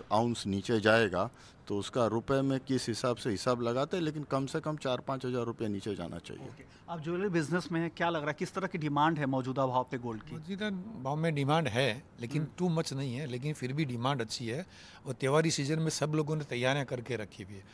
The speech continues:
Speaker 3: और मार्केट में माल बिक रहा है, कोई इशू नहीं है। ठीक है, थोड़ा सा प्रीमियम हो गया अभी,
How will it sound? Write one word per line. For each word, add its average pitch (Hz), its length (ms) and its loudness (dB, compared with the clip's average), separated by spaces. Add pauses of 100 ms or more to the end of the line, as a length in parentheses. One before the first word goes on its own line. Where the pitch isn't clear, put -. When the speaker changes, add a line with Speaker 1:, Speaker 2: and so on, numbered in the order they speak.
(240)
Speaker 3:
और 202 100 -2
मार्केट 185 420 4
में 196 100 2
माल 147 260 4
बिक 123 200 -4
रहा 110 80 -2
है, 101 60 -4
कोई 135 200 0
इशू 131 160 -2
नहीं 120 100 -4
है। 107 60 -6
ठीक 196 220 -2
है, 196 80 4
थोड़ा 165 240 4
सा 170 100 0
प्रीमियम 156 380 0
हो 147 140 2
गया 165 180 4
अभी, 120 240 -4